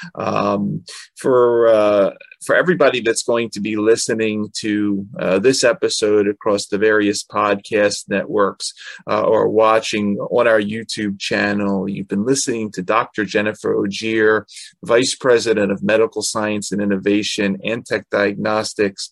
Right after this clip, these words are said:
part of Mars Veterinary Health, also Chair, Board of Directors, Veterinarians Without Borders, Vice Chair of the Diversify Veterinary Medicine Coalition. Uh,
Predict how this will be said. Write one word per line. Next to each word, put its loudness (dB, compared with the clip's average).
part 0
of -2
Mars 0
Veterinary -4
Health, 4
also 0
Chair, 4
Board 2
of 0
Directors, 0
Veterinarians -2
Without -4
Borders, 2
Vice 0
Chair 0
of -10
the 2
Diversify -2
Veterinary -4
Medicine -4
Coalition. -2
Uh, 2